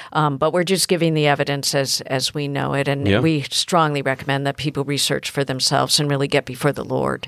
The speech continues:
Speaker 2: Yeah,
Speaker 1: and where
Speaker 2: absolutely.
Speaker 1: he would, he would convict them. There are non-abortifacient methods of birth control. Those would definitely be the preferred, um, method. So that, that would include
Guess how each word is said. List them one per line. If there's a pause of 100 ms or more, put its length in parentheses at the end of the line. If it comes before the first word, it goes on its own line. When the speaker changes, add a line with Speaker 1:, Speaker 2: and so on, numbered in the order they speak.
Speaker 2:
Yeah,
Speaker 1:
and
where
Speaker 2:
absolutely.
Speaker 1:
he (160)
would,
he
would
convict
them. (420)
There
are
non-abortifacient (180)
methods
of
birth
control. (300)
Those
would
definitely
be (100)
the
preferred, (200)
um,
method. (320)
So
that,
that
would
include